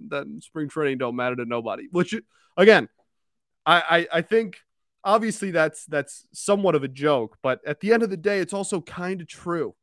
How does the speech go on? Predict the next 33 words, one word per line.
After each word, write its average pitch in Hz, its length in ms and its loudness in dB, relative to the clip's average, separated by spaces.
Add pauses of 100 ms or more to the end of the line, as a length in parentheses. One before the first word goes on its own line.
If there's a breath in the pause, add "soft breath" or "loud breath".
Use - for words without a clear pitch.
(160)
Like, 147 240 -4
no 151 140 -2
one's 185 240 -2
gonna 175 160 -2
be 165 140 -4
like, 143 200 -4
"Oh, 165 260 2
well, 123 360 -2 (540 soft breath)
you 220 120 -4
know, 135 140 -2
Mike 147 320 -2
Trout 180 440 -2
sucks - 540 -6
'cause 139 200 -10
he's 131 160 -14
batting 151 380 -2
two 160 220 -6
fifteen 170 500 -2
in 185 80 -4
the 196 60 -4
spring." 202 640 0
Like, 156 240 -2
nobody's 185 460 -8
gonna 160 180 -6
think 214 360 -8
that. 123 280 -8
But - 160 -8 (440)
if 160 100 -12
you 190 80 -2
have 180 120 0
a 156 60 2
rookie 143 480 0
that's 120 340 -8